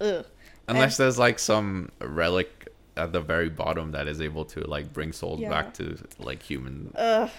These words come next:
Speaker 1: yeah.
Speaker 2: But that's, that's later on down the line. They are not even there in the manga yet.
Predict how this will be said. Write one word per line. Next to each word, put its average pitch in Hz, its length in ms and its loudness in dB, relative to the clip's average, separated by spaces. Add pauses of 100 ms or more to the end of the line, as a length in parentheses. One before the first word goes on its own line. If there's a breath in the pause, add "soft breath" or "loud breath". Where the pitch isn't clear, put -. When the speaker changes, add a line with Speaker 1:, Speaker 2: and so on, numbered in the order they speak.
(140)
Speaker 1:
yeah. 202 140 2
Speaker 2:
But 202 60 4
that's, 202 360 4 (1300 soft breath)
that's - 680 -4 (400)
later 85 280 0
on 90 160 -2
down 90 160 2
the 85 80 -2
line. 98 480 0 (340)
They 78 260 0
are 76 140 2
not 87 200 -2
even 87 240 -2
there 87 160 2
in 87 80 -2
the 87 60 -6
manga 87 400 -2
yet. 87 260 -2